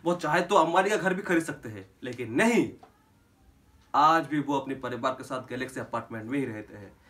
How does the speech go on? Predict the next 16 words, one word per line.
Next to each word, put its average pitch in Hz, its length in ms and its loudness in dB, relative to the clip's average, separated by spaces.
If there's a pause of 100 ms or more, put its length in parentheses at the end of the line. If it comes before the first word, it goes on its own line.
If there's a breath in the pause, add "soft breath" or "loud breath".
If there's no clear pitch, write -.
(320 soft breath)
तो 247 120 0
देखिए, 185 300 2
इन-, 196 200 -4 (440 loud breath)
हाँ, 285 260 6
कुछ-कुछ 247 320 0 (100)
अगर 180 400 2
आपका 214 260 0
प-, 170 440 -4
पर्सनल 196 280 2
प्रॉब्लम 185 440 0
है 185 140 2
या 175 120 -2
फिर 170 120 -6
कोई 165 200 2
भी, 170 80 4
अ, 147 460 -2